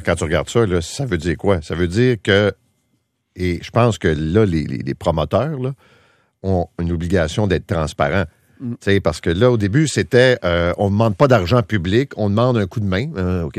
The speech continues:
Speaker 1: mais c'est quoi le coup de main ? Euh, puis là, il y a, la semaine passée, c'était un peu plus précis. Ça se fera pas sans aide gouvernementale. De quoi est-ce qu'on parle ?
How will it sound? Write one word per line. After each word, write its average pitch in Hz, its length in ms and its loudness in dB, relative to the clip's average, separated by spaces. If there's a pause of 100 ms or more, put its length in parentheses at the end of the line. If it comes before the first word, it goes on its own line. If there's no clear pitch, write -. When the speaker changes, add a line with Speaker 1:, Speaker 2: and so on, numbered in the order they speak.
Speaker 1:
mais 101 80 -4
c'est 90 140 -6
quoi 104 120 0
le 92 40 -4
coup 101 100 -4
de 82 60 -6
main ? 101 120 -2 (840)
Euh, 90 420 2
puis - 120 -8
là, 131 160 4
il 113 80 0
y 101 80 2
a, 95 120 4
la 90 100 2
semaine 117 200 0
passée, 98 360 0
c'était 101 140 -2
un 85 80 0
peu 90 100 -4
plus 101 180 -4
précis. 95 500 -6
Ça 104 140 -4
se 92 60 -8
fera 101 140 -4
pas 113 160 0
sans 92 240 0
aide 95 120 0
gouvernementale. 90 680 -2
De 87 60 -2
quoi 87 140 -6
est-ce 87 100 -6
qu'on 85 100 -4
parle ? 120 240 -2